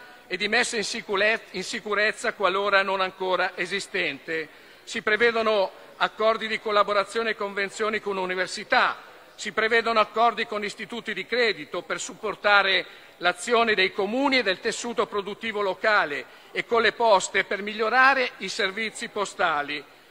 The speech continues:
E poi in materia di dissesto idrogeologico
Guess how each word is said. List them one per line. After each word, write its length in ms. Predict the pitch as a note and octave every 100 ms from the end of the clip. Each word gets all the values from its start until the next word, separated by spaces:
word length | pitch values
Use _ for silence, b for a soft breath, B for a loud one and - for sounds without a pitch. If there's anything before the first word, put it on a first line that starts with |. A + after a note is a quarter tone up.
| B
E 100 | F3
poi 320 | - B3+ A#3+
in 60 | G#3
materia 460 | G3+ - B3 A3+
di 140 | F3+ G3+
dissesto 480 | G3 - G#3+ G3+ A3
idrogeologico 1040 | F3 F#3+ G3+ F#3+ E3+ D#3+ E3 - F3+